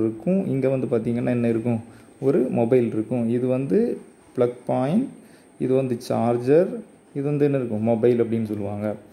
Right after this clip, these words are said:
இப்போ plug, plug point இருக்கக்கூடிய two thirty volt ஏ சி இருக்கு, two thirty volt ஏ சி இருக்கு. இதை வந்து என்ன பண்ணிருப்போம், இந்த சார்ஜருக்கு வந்து இதுல connect பண்ணுவாங்க. சார்ஜரை வந்து connect பண்ணிட்டு இதுலேருந்து வரக்கூடிய அவுட்புட் எடுத்து என்ன பண்ணிடுவாங்க, மொபைல் போ-, மொபைலை வந்து charge பண்ணி வச்சிருப்பாங்க.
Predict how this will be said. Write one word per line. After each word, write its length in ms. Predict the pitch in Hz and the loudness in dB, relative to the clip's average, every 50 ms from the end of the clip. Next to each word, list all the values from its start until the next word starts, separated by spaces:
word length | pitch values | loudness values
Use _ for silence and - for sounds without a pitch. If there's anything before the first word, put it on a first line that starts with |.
| - - - - | -20 -20 -10 -8
இப்போ 380 | 127 123 - 120 123 139 170 196 190 | -8 -2 0 0 2 2 2 2 2
plug, 260 | 190 143 143 - - - | 2 0 0 0 -2 0
plug 220 | 147 147 147 - | 0 0 0 2
point 280 | - 175 175 175 165 165 | 2 2 2 4 4 4
இருக்கக்கூடிய 680 | 160 147 147 147 139 139 143 147 165 185 190 180 175 175 | 4 4 2 0 0 0 0 0 2 2 2 0 0 0
two 120 | 160 151 | 0 0
thirty 340 | 147 - 156 147 143 147 143 | 2 4 4 4 4 2 2
volt 300 | 139 143 160 165 165 156 | 2 2 2 0 0 0
ஏ 200 | 131 120 123 127 | 0 0 0 0
சி 160 | 127 127 - | 0 0 -2
இருக்கு, 300 | 123 123 117 113 120 120 120 | -2 -2 -2 -2 -2 -2 -2
two 120 | 135 139 135 | -2 -2 0
thirty 240 | - 143 139 - 131 | 2 0 0 2 0
volt 240 | 123 131 139 - - | 0 0 0 -2 0
ஏ 160 | 127 123 123 | 0 0 0
சி 140 | 123 - 120 | 0 0 0
இருக்கு. 540 | 113 110 110 110 - 135 147 170 185 - - - | 0 0 0 0 0 2 2 2 2 2 0 -2
இதை 200 | 139 135 143 143 | 0 2 2 2
வந்து 200 | 143 143 147 143 | 2 0 0 0
என்ன 80 | 135 131 | 0 0
பண்ணிருப்போம், 400 | 135 135 131 - 127 123 117 110 | 0 0 -2 0 0 -2 -2 0
இந்த 140 | 110 120 | 0 -2
சார்ஜருக்கு 580 | 123 - 139 135 143 151 147 143 143 139 127 131 | 0 2 2 4 4 4 2 2 2 2 0 -2
வந்து 160 | 135 147 170 151 | 0 0 0 2
இதுல 140 | 127 123 120 | 2 2 2
connect 220 | 120 117 113 - - | 2 0 -2 -4 -4
பண்ணுவாங்க. 340 | 113 110 107 107 107 107 104 110 - - - - - - - - - - | -4 -4 -2 -2 -4 -4 -4 -6 -8 -12 -18 -20 -20 -20 -20 -14 -4 0
சார்ஜரை 360 | 143 139 139 143 143 135 135 | 2 2 2 2 2 2 2
வந்து 420 | 135 143 156 185 214 165 - - - - | 0 0 2 2 2 2 0 -2 -4 -4
connect 220 | 123 123 117 - | -2 -2 -2 -2
பண்ணிட்டு 400 | - 113 113 110 110 - 160 175 | -4 -2 -2 -2 -2 0 2 2
இதுலேருந்து 340 | 160 160 170 170 170 165 147 | 4 4 4 2 4 4 4
வரக்கூடிய 340 | 143 139 139 151 143 160 151 | 4 2 2 2 2 2 4
அவுட்புட் 300 | 131 139 139 139 135 131 | 4 2 2 0 -2 -2
எடுத்து 220 | 135 127 127 131 127 | -2 -2 -2 -4 -4
என்ன 100 | 123 123 | -4 -4
பண்ணிடுவாங்க, 340 | 120 123 120 117 113 110 110 | -2 -2 -2 -2 -2 -4 -4
மொபைல் 380 | 110 117 127 123 143 143 123 110 - | -2 -2 0 0 0 0 0 -2 -4
போ-, 160 | 117 117 113 117 | -6 -4 -2 -2
மொபைலை 180 | 123 120 143 143 | 0 2 2 2
வந்து 220 | 131 131 143 165 | 2 0 -2 -2
charge 260 | 156 123 117 117 113 117 | 0 0 0 0 0 -2
பண்ணி 160 | 117 113 113 | -2 -2 -2
வச்சிருப்பாங்க. 440 | 107 - 120 110 117 107 110 117 | -2 -4 -6 -6 -6 -6 -4 -2